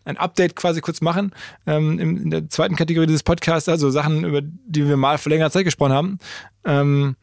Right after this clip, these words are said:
und dir ein paar Sachen vorschlagen, ähm, die man da, ähm, draufschreiben sollte. Ähm, und ich glaub, bei ein paar sind wir uns einig, die Frage ist nur, welche müssen wir runternehmen. Also, ich glaube, wir haben damals schon auch ein paar Folgen später, noch im Jahr zweitausendzweiundzwanzig, festgestellt, dass man eigentlich hätte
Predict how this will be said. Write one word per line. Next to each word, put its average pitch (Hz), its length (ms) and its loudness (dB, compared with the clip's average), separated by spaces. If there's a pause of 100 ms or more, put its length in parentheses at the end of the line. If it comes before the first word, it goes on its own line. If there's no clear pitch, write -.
(560)
und 143 480 2 (100)
dir 151 240 2
ein 143 60 0
paar 147 120 0
Sachen 170 200 0
vorschlagen, 170 760 0
ähm, 151 420 0
die 147 180 2
man 151 180 4
da, 143 320 2
ähm, 139 300 -4 (100)
draufschreiben 135 800 2
sollte. 123 400 0
Ähm, - 520 -6 (200)
und 139 320 -6 (500)
ich - 140 -14
glaub, 143 300 -2
bei 143 120 -4
ein 135 80 -2
paar 151 140 -4
sind 151 80 -2
wir 147 60 0
uns 143 80 -6
einig, 151 200 -2
die - 60 -12
Frage 151 160 -2
ist 131 60 -2
nur, 143 80 0
welche 139 120 -2
müssen 135 120 -6
wir 135 60 0
runternehmen. 127 380 0
Also, 127 300 0 (800)
ich - 60 -12
glaube, 147 140 2
wir 147 40 2
haben 143 80 2
damals 147 260 2
schon 151 180 -2 (460)
auch 147 140 2
ein 127 80 -6
paar 151 160 2
Folgen 160 320 4
später, 160 400 2
noch 156 180 2
im 147 100 6
Jahr 147 120 4
zweitausendzweiundzwanzig, 147 600 2
festgestellt, 151 460 0
dass 135 80 2
man 143 100 2
eigentlich 151 260 2
hätte 143 240 2